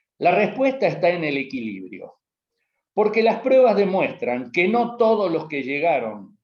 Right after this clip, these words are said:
cruzando el mar lo hicieron por el afán de enriquecerse a cualquier costo, ni los pueblos aborígenes eran utopías donde solo la bondad reinaba.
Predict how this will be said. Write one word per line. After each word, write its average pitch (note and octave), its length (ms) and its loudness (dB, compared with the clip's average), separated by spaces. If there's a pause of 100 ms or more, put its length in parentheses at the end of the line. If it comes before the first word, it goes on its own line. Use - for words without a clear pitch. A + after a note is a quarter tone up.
cruzando E3 600 -2
el D3+ 140 -2
mar D3 420 -6 (440)
lo G3 120 -6
hicieron A3 500 -2
por F3+ 160 -2
el D#3+ 120 0
afán F3 320 -4
de E3+ 80 -4
enriquecerse D#3+ 760 -4
a D3 80 -6
cualquier C#3+ 480 -4
costo, B2 560 -6 (380)
ni B3 260 -4
los B3 180 0
pueblos A#3+ 460 -2
aborígenes D#3+ 800 -6
eran G3 380 -4
utopías F#3+ 800 -4
donde E3 340 -4
solo F3+ 380 -2
la E3 120 0
bondad D3 520 -4
reinaba. C#3+ 640 -8